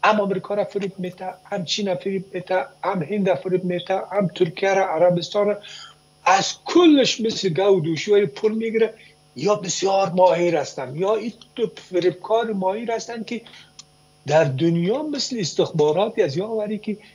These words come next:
گرچه استخبارات اسرائیل است، انگلیس است، آمریکا است، ولی استخبارات آمریکا، اه، پاکستان و استخبارات، خصوصاً استخبارات نظامی پاکستان نسبت به هر کس دست بالا داره. یعنی مثلاً یک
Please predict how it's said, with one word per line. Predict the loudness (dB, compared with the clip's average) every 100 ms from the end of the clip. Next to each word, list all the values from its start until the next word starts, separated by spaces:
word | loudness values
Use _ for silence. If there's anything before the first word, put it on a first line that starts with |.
| _
گرچه | -4 -2
استخبارات | -4 -8 -4 -2 0 -2 -4
اسرائیل | -10 -8 -2 -2 -2 -2 2
است، | 2 2 0 -4
انگلیس | -4 -2 0 0
است، | 0 0 -2 -4
آمریکا | -4 -4 -4 -2 -2
است، | -2 -10 -20 -6
ولی | 0 2 0
استخبارات | -2 -8 -6 -6 0 0 4
آمریکا، | 4 4 -2 -4 -2
اه، | 2 2 0
پاکستان | 0 0 0 -4 -8 -6 -6 -8 -20 -20 _ _ -4
و | -4
استخبارات، | -2 -6 -6 -6 2 2 2
خصوصاً | -6 -4 -2 0
استخبارات | -2 -2 -8 -4 0 0 -2
نظامی | -4 -2 -2 -2
پاکستان | -4 -6 -8 -6 -8 -8 -18 _ -8
نسبت | -6 -6 -8
به | -6 -6
هر | -8 -8 -4 -4
کس | -2 -4 -4
دست | -6 -6
بالا | -6 -4 -6
داره. | -6 -12 -16 _ _ _ _ _ _ _ _ _ _ _
یعنی | -2 -2
مثلاً | -2 -4 -2 -4 -6 _ -6
یک | -4